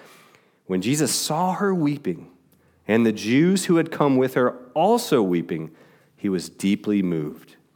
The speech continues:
in his spirit and greatly troubled. And he said, "Where have you laid him?" They said to him, "Lord, come and see." Jesus wept.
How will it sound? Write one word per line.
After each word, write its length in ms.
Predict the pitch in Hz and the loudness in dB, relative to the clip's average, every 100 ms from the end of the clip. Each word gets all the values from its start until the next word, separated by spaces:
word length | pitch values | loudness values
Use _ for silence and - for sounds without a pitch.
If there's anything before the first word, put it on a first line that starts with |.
| _ - | _ -6
in 140 | 90 | -2
his 120 | 92 | -2
spirit 460 | - - 87 82 80 | -4 -4 -2 -2 -4
and 220 | 87 92 | -6 -6
greatly 680 | 85 85 107 127 131 98 80 | -6 0 2 2 0 -4 -6
troubled. 640 | - - 92 80 69 - _ - - - _ _ 104 | -10 -6 -6 -6 -10 -16 _ -20 -20 -20 _ _ 0
And 100 | 110 | 2
he 80 | |
said, 220 | 110 113 98 | 4 2 4
"Where 240 | 101 113 | 2 4
have 140 | 131 | 2
you 120 | 117 101 | 2 2
laid 280 | 92 98 | 2 2
him?" 260 | 87 73 - - _ - _ 101 | -2 -10 -14 -20 _ -20 _ -4
They 80 | |
said 180 | 95 127 | 2 2
to 80 | 120 | 4
him, 280 | 104 95 101 | 2 0 0
"Lord, 260 | 110 101 - | 2 2 0
come 200 | 113 104 | 0 0
and 80 | |
see." 360 | - - 87 76 - _ _ _ _ _ _ | 0 -2 -2 -4 -16 _ _ _ _ _ _
Jesus 480 | - 110 90 80 - | -2 0 0 -4 -8
wept. 500 | 76 80 76 - | -6 -6 -6 -16